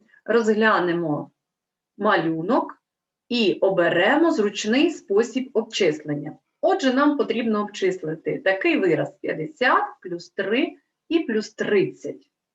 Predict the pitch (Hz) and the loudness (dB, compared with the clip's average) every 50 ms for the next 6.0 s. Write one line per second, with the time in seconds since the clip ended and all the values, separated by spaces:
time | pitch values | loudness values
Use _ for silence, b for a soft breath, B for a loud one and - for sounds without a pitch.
0 | _ _ _ _ _ _ _ _ _ _ _ _ _ _ _ _ _ _ _ _ | _ _ _ _ _ _ _ _ _ _ _ _ _ _ _ _ _ _ _ _
1 | - 214 220 214 220 208 214 190 185 175 165 160 165 165 165 170 170 160 151 156 | -4 -2 0 0 2 2 2 2 2 0 0 0 0 0 0 0 0 -2 -4 -6
2 | - - - - _ _ _ _ _ _ _ _ _ - 240 220 285 285 285 - | -8 -10 -16 -20 _ _ _ _ _ _ _ _ _ 0 0 2 2 2 2 2
3 | 311 311 311 - - 214 202 202 180 165 156 - - 208 - - 254 285 311 330 | 0 0 0 -2 -2 0 2 2 2 2 0 0 -2 -2 0 0 2 2 2 2
4 | 247 190 196 214 208 - - 262 302 339 330 - - 214 180 - - 214 226 247 | 2 0 0 0 0 0 0 2 2 2 0 -2 -4 -6 -4 -4 -2 -2 0 2
5 | 254 240 202 185 170 175 175 165 156 151 147 143 143 143 - - 226 262 254 | 2 2 2 2 0 -2 -2 0 0 0 0 -2 -4 -8 -8 -6 -4 -4 -6